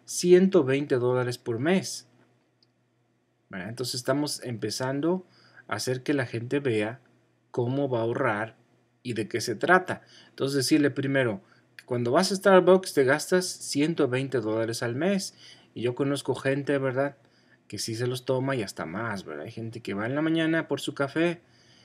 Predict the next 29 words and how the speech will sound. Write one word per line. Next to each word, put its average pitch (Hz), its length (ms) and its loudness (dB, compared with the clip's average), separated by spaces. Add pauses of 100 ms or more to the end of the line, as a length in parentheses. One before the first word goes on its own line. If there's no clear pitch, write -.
(200)
a - 80 -10
mediodía 165 580 8
por 143 140 2
su 135 140 0
frappuccino 147 760 2
y 127 80 0
en 110 120 0
la 98 80 -4
noche, 127 360 -2
¿verdad? 123 340 -2 (480)
Ya 139 180 0
para 120 200 2
salir 120 340 -2
a 110 80 0
veces 113 200 -4
se 101 80 -6
toma 104 280 -6
uno 95 240 -6
o 80 40 -14
dos. 90 260 -14
Entonces 127 380 -10
hay 139 80 -2
mucha 147 260 -4
gente 123 260 -4
que - 120 -8
hasta 104 200 -12
se 107 140 -6
gasta 117 260 -8
más. 202 320 -4